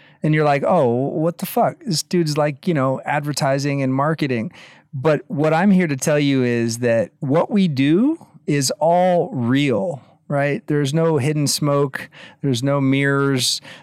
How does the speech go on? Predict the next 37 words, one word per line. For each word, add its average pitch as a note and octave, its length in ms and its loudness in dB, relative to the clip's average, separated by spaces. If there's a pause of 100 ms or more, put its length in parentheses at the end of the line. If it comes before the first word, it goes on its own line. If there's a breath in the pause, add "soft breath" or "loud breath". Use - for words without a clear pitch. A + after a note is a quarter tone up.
There's C3 180 0
no D3+ 200 0
"take C#3+ 300 -4
this D3 180 -2
pill C#3 320 0
and B2 100 0
you'll B2+ 160 0
feel B2+ 260 -2
better." A#2 460 -2 (380 loud breath)
Uh, D3+ 300 0 (100)
I'm D3 160 0
a C#3+ 60 0
teacher. D3 680 0
I'm B2+ 160 -2
an A2+ 100 -2
educator. B2+ 880 -2 (460 loud breath)
And B2+ 760 -2 (220)
the B2+ 80 -2
men C#3+ 240 2
that C3 100 0
come C3+ 200 -2
on C3 120 0
the B2+ 60 0
show, C#3 280 0
some C3+ 260 -2
have C3 240 -2
gone C3 280 0
through C3+ 220 0
some C3 180 0
of B2+ 100 0
the C3 60 -2
training C3+ 340 -2
programs D#3 680 -2 (360 loud breath)
and B2+ 160 0
some C3+ 200 0
have B2 200 -2
not. C3+ 360 0